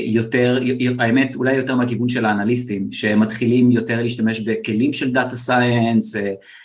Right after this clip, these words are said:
אה, יותר, אה, עובדים עם פייתון, יותר עושים, אה, לא יודע, רגרסיות, או דברים שפעם היו נחשבים הנחלה הברורה של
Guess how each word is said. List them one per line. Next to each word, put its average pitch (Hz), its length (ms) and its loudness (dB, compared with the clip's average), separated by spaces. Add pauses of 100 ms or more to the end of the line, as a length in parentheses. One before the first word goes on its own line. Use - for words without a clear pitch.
(100)
אה, 107 80 -2
יותר, 101 440 2
אה, 113 180 6
עובדים 110 460 0
עם 107 180 6
פייתון, 127 640 0
יותר 107 200 -2
עושים, 110 500 0
אה, 104 120 -2
לא 104 60 -4
יודע, 104 160 -2 (200)
רגרסיות, 123 840 2
או 120 60 0
דברים 113 260 0
שפעם 120 360 2
היו 113 160 2
נחשבים 113 380 0
הנחלה 113 400 0
הברורה 110 420 0
של 113 240 -4